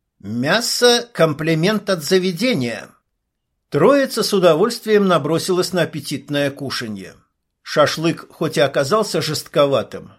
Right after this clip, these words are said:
но всё же вызвал довольное мычание и вздохи едоков.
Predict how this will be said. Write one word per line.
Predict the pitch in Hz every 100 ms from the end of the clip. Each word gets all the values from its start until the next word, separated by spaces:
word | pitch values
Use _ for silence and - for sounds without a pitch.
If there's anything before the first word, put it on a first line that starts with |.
| _
но | 131
всё | 143 240 220
же | 202
вызвал | 208 196 120 117 98
довольное | 143 147 147 131 123
мычание | 117 117 - 185 202 190 180 -
и | 143
вздохи | 123 117 143 123 139
едоков. | 127 123 131 127 113 - _